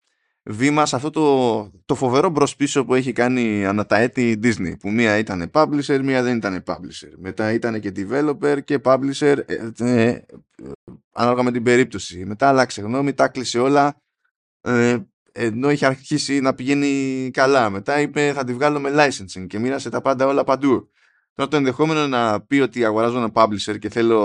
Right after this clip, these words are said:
να ρίχνω πάνω του τις παραγωγές, ε, ακόμη και να το κάνει, θα πρέπει να περιμένει χρόνια για να λήξουν όλες οι συμφωνίες που έχει κάνει με όλους τους υπολείπους <laughs> για να επανέλθουν τα, όλα τα δικαιώματα στη, στην πάρτη της. Αλλά,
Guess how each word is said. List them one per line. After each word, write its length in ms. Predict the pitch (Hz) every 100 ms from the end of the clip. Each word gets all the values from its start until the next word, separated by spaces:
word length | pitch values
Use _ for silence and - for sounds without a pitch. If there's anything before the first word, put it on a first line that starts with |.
| 101 92 90 87
να 160 | 90 98
ρίχνω 220 | 104 117
πάνω 260 | 110 113 101
του 340 | 98 92 87
τις 140 | 82 90
παραγωγές, 640 | 92 90 90 95 147 - _ _ _ _ _ _ _ _ -
ε, 220 | 107 71
ακόμη 320 | 101 123 156
και 60 | 165
να 100 | 151
το 120 | 123
κάνει, 360 | - 127 123 156
θα 100 | 156
πρέπει 140 | 139
να 100 | 160
περιμένει 360 | 151 135 151 156
χρόνια 500 | - 131 131 139 170
για 120 | 147
να 160 | 131 127 -
λήξουν 380 | 123 143 151 151
όλες 220 | 165 156
οι 40 |
συμφωνίες 360 | 143 120 131 127
που 80 | 143
έχει 120 | 139
κάνει 200 | 143 131
με 60 |
όλους 120 | 156 175
τους 80 |
υπολείπους 500 | - 120 123 127 - - _
<laughs> 200 | _ _
για 160 | - 143
να 200 | - - _ -
επανέλθουν 720 | - - - 135 139 - -
τα, 220 | - 220 - - - _ _ _ _
όλα 200 | 127 131
τα 140 | 131
δικαιώματα 440 | 117 110 117 127
στη, 480 | 127 123 117 110 107
στην 200 | 107 120
πάρτη 260 | 117 113 -
της. 300 | - - - _ _ _ _ _ _
Αλλά, 520 | - 175 180 170 175